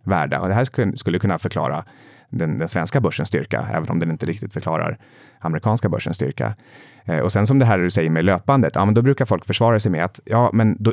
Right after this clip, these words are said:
utnyttjar man de där, den här sänkningen till sju kilometer i timmen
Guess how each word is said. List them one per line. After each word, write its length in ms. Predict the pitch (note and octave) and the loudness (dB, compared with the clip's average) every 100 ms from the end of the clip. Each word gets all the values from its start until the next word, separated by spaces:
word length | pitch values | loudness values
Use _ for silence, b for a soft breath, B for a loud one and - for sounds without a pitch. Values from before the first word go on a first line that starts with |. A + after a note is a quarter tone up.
| - | 2
utnyttjar 600 | D#3 - D#3+ F#3 - D#3+ | 0 2 2 0 2 2
man 180 | B2+ A2 | 4 2
de 120 | G#2 | 2
där, 340 | F2 E2 - _ _ - | 0 -4 -6 _ _ -4
den 120 | G2+ | -2
här 80 | F2+ | 0
sänkningen 460 | G#2+ F2+ F2+ E2+ | 0 0 -2 -2
till 80 | F#2+ | 0
sju 140 | G2 E2 | 0 0
kilometer 380 | F2 E2 D#2 | 0 -2 -2
i 40 | F2 | 0
timmen 380 | G2 E2 E2+ | 0 0 -2